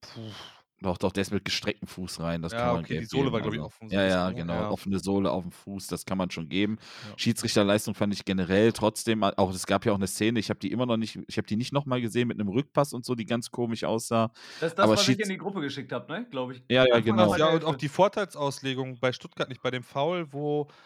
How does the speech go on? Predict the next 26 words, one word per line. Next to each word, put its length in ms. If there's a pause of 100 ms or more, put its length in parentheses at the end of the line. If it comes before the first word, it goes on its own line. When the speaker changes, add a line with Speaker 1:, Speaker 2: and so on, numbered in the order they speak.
(240)
Speaker 1:
die 100
sich 200
alle 140
beschwert 500
haben, 120
das 160
sah 80
aus, 260
als 200
wär 100
der 280
angekommen, 520
der 100
Ball, 300
Speaker 2:
Das 80
Speaker 1:
und 80
Speaker 2:
war 80
Speaker 1:
der 60
Speaker 2:
sogar 100
Speaker 1:
mit 60
Speaker 2:
bei 60
dem 120
Speaker 1:
drei 80
vom 80
Speaker 2:
Foul. 80
Speaker 1:
Tor. 260